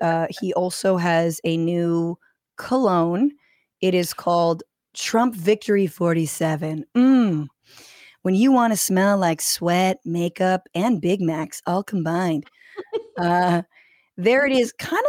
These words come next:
Speaker 1: like, weirdly shaped like a, a lady, if I'm, like, I don't know what's what. Like,
Speaker 2: Yeah,
Speaker 1: what's
Speaker 2: yeah.
Speaker 1: on the left? Is that,
Speaker 2: But,
Speaker 1: like
Speaker 2: like, like, the fact that you can even <coughs> violate a perfume bottle, like,
Speaker 1: <laughs>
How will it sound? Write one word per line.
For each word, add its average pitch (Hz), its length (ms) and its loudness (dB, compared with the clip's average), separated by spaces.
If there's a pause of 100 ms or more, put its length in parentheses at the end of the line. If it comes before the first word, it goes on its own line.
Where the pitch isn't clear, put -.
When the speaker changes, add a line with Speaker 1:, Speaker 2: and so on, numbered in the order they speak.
(180)
Speaker 1:
like, 539 180 -2 (140)
weirdly 240 840 0
shaped 208 580 -2
like 220 260 0
a, 180 280 0 (180)
a 196 60 2
lady, 190 600 0
if 285 140 -4
I'm, 302 180 0
like, 269 140 0
I 277 80 2
don't 320 120 2
know 330 100 2
what's 247 380 -2
what. 262 320 2
Like, 392 120 4
Speaker 2:
Yeah, 381 140 -2 (160)
Speaker 1:
what's 339 280 0
Speaker 2:
yeah. 330 60 4
Speaker 1:
on 330 80 2
the 320 100 4
left? 208 540 -2
Is - 160 -6
that, 226 160 2
Speaker 2:
But, - 60 0
Speaker 1:
like 359 100 0
Speaker 2:
like, - 80 -4 (520)
like, 285 140 -6
the 330 80 -10
fact 330 240 -6
that 330 80 -6
you 311 120 -4
can 302 140 -6
even 254 200 -2
<coughs> 208 180 -6
violate 214 640 -2
a 175 60 -4
perfume 170 580 -6
bottle, 240 580 0
like, 196 340 -2
Speaker 1:
<laughs> - 80 -6